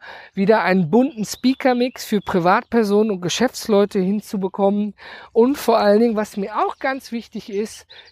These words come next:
Thema Mindset. Ja, warum machen wir das alles überhaupt? Oder wieso generell macht man überhaupt irgendwas? Ja?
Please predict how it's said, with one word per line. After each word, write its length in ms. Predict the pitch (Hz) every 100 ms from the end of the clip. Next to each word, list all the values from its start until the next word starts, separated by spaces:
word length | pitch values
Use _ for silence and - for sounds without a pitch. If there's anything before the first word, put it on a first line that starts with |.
| -
Thema 320 | - 208 208
Mindset. 720 | 175 156 151 - 143 - - -
Ja, 260 | 180 240 302
warum 240 | 262 247
machen 300 | 185 180 202
wir 80 | 170
das 160 | 160 -
alles 240 | 170 156
überhaupt? 400 | 165 156 156 175
Oder 220 | 190 185
wieso 640 | 180 196 214 196 226 208 233
generell 580 | 220 226 202 226 233 226 - - -
macht 260 | 220 -
man 120 | 226
überhaupt 380 | 226 208 202 208
irgendwas? 680 | 269 220 175 143 135 - - _ _
Ja? 240 | 165 214